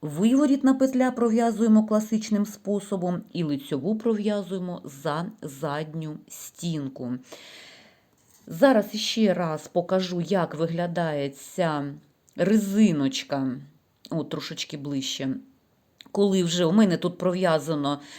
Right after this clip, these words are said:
чи тринадцять, чи дванадцять рядів, я не пам'ятаю. Ось так вона виглядає. Подобається мені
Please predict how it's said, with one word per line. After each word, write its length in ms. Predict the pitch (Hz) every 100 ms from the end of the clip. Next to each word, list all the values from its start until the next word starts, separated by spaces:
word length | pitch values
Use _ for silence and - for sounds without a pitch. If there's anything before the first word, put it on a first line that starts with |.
| -
чи 160 | -
тринадцять, 680 | 165 170 175 247 294 - 165
чи 840 | - - 170 160 156 156 156 156 156
дванадцять 560 | 151 170 220 269 202 180
рядів, 360 | 180 151 165
я 180 | 156 160
не 100 | 151
пам'ятаю. 720 | 147 160 160 175 254 294 269 269 - - - - - _ _ _ _ _
Ось 240 | 226 269
так 280 | - 196 214
вона 240 | 175 170 180
виглядає. 520 | 175 180 175 151 139
Подобається 1040 | - 220 190 170 131 135 135 135 - 156
мені 540 | 147 151 147 135 131